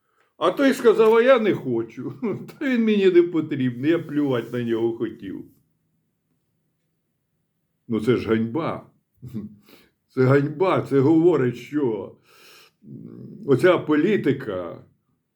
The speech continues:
Сполучених Штатів Америки, загравання, не політика з позиції сили, яку проводив, наприклад,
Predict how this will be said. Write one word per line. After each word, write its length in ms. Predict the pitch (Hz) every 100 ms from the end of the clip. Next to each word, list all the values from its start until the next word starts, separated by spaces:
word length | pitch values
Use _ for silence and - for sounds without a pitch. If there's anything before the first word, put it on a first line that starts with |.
| _ _
Сполучених 600 | - 147 151 135 135 120
Штатів 480 | - 139 127 117 117
Америки, 560 | 127 190 175 117 123
загравання, 920 | 110 131 117 127 120 151 160 107 98 95
не 140 | 98
політика 880 | 101 117 147 208 139 - 95 87 85 _ _
з 80 | _
позиції 640 | 131 110 123 107 110 107
сили, 640 | 107 - 143 98 90 76 _ _ _ _ _ _ _ -
яку 360 | 127 123 131
проводив, 640 | 120 139 127 123 104 101 98
наприклад, 640 | 104 107 107 - 98 95